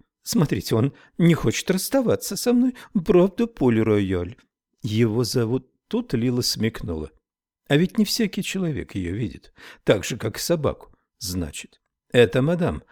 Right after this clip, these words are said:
обладает редким даром и будет вполне полезна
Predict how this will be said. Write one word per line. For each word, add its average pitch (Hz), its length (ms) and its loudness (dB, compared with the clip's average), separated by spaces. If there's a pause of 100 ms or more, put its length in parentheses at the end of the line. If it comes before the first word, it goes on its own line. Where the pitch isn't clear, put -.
(200)
обладает 113 680 4
редким 117 440 -2
даром 95 360 -2 (300)
и 131 120 8
будет 120 300 4
вполне 147 420 4
полезна 156 520 2